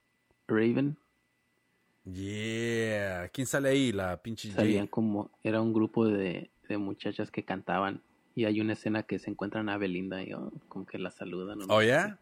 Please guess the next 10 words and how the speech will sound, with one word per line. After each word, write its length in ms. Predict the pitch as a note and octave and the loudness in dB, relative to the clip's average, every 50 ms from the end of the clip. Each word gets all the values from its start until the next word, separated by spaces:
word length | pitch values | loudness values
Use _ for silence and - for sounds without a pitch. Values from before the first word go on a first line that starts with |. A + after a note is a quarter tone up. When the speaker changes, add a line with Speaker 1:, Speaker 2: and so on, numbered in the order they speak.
| _ _ _ _ _ _ _ _ _ _ _ _ _ _ _ | _ _ _ _ _ _ _ _ _ _ _ _ _ _ _
Speaker 1:
Pero 200 | - A#2+ A#2 A2+ | -2 0 2 2
Belinda 300 | G#2+ G#2+ B2 D3+ E3+ F3+ | 2 4 4 4 4 4
parece 340 | - - D3 D3+ D3 F3+ E3 | 4 6 4 4 4 2 0
que 120 | - D3+ D3 | 2 2 2
hace 180 | D3+ - E3 D#3 | 2 2 0 2
todas, 420 | - D#3 D#3 D#3+ D#3 C#3 A#2+ - - - - - _ _ - F2 - - - _ _ _ _ _ - - _ | 2 4 4 6 6 4 4 2 -2 -8 -10 -14 _ _ -12 -12 -12 -12 -16 _ _ _ _ _ -20 -10 _
todos 200 | - B2 C3+ C#3 | 2 4 6 6
los 160 | C3+ B2 A2+ | 6 4 4
doblajes 540 | G2+ F#2+ G2 A2 A2 A#2+ - - C3 A#2 A#2+ | 4 2 2 2 2 2 2 2 0 -2 0
de, 260 | B2 F#2 E2+ D#2+ - | -2 -4 -4 -4 -6